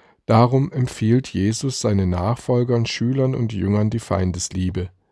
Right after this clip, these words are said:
indem sie seine vorgelebte Feindesliebe widerspiegeln, indem sie barmherzig sind, wie auch er selbst barmherzig ist,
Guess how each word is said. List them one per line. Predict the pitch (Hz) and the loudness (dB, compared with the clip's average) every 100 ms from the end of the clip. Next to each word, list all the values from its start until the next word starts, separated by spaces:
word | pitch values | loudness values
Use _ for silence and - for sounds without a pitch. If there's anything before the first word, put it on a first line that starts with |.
| _ _ _ _ _ _ _ | _ _ _ _ _ _ _
indem | 107 101 113 117 | -2 4 6 6
sie | 120 | 4
seine | 110 - 107 147 | 2 4 4 4
vorgelebte | 147 - 117 135 143 135 127 131 - - 135 | 2 0 2 2 2 0 2 0 -2 -6 -6
Feindesliebe | - 92 98 107 113 113 113 120 110 | -2 -2 0 -2 -6 -4 -4 -2 -2
widerspiegeln, | 104 92 90 - - 90 87 85 101 _ _ _ _ _ _ _ _ | -4 -4 -4 -8 -8 -6 -4 -6 -8 _ _ _ _ _ _ _ _
indem | 104 90 98 | -4 0 2
sie | 98 | 2
barmherzig | 104 98 85 107 - 123 - | 2 4 4 2 2 -2 -2
sind, | 120 117 113 - | 0 0 0 -6
wie | 95 | -6
auch | 98 | -4
er | 110 107 | -2 0
selbst | - 101 98 - | 2 0 -2 -4
barmherzig | 101 95 98 95 - 104 101 | -4 -2 -2 -4 -4 -8 -6
ist, | 98 - | -8 -10